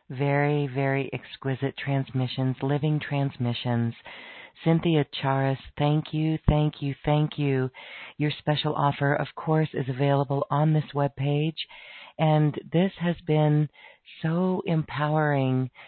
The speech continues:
as we prepare for this great time that we're in, and beautiful, uh, information on timelines,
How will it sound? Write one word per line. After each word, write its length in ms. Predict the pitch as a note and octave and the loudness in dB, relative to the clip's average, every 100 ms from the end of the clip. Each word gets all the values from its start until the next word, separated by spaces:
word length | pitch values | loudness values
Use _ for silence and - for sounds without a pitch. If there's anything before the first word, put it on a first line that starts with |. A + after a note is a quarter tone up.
| _ | _
as 140 | C#3+ C3 - | -4 -4 -2
we 360 | C#3 C3+ C3+ - - _ | -2 -2 -4 -8 -20 _
prepare 680 | - D3+ - F3+ F3 D3+ C3+ - | -8 -8 -2 0 2 0 -2 -2
for 300 | C#3+ C#3 C3 | 2 2 0
this 120 | C#3 B2 - | -2 -4 -6
great 380 | C#3+ D3 C#3+ - - _ _ _ - | -4 -2 -2 -4 -14 _ _ _ -8
time 400 | D3+ D#3 D3+ C3+ | -2 2 2 2
that 160 | B2 C3+ | 0 -2
we're 160 | C#3+ - | -6 -4
in, 460 | D3 C#3+ C3+ B2 B2 _ - - - - | 0 2 4 2 -2 _ -20 -20 -10 0
and 200 | C#3+ C#3 | 0 2
beautiful, 760 | D3+ E3+ F3 E3 D3+ D3 D3 - - - _ - - | 2 2 2 0 2 2 0 -4 -20 -20 _ -12 -2
uh, 180 | C#3 B2+ - | 0 0 0
information 840 | D#3+ D#3+ D3+ D3+ D3+ C#3+ D3 D3 - | 0 2 0 2 2 0 0 -2 0
on 420 | C#3+ C#3 C3+ C3+ - - _ | 0 2 2 0 -4 -20 _
timelines, 920 | - D#3+ D#3+ D#3+ D#3+ D#3 D#3 D#3 D#3+ | -2 2 2 2 2 2 2 0 -2